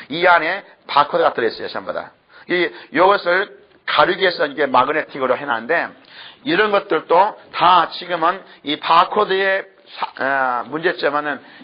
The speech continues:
기록 용량이 너무 적은 거죠. 그래서 이것을 알에프아이디,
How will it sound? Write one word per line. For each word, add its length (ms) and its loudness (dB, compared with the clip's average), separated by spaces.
기록 540 0
용량이 400 0
너무 320 0
적은 240 -2
거죠. 360 0
그래서 220 -6
이것을 460 -2
알에프아이디, 1200 0